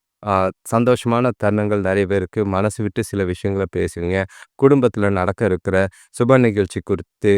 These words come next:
திட்டங்கள் தீட்டி, நாளை சாதகமாகவும் மகிழ்ச்சியாகவும் கொண்டு போக வாய்ப்புகள் இருக்கு. புரிதல் நல்லாவே இருக்கு.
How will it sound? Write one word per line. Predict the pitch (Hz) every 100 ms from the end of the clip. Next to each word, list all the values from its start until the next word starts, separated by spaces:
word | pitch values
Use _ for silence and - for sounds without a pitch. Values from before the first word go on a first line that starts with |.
| 98
திட்டங்கள் | - 113 143 123 107 87
தீட்டி, | 98 87 - 107 104 - -
நாளை | 101 117 131
சாதகமாகவும் | 107 104 104 107 101 90 104 107
மகிழ்ச்சியாகவும் | 90 101 - 95 90 104
கொண்டு | - 92 90
போக | 90 85 87
வாய்ப்புகள் | 87 92 - 95 90
இருக்கு. | 87 82 127 -
புரிதல் | 113 113 110 101
நல்லாவே | 92 90 87 87 107
இருக்கு. | 85 -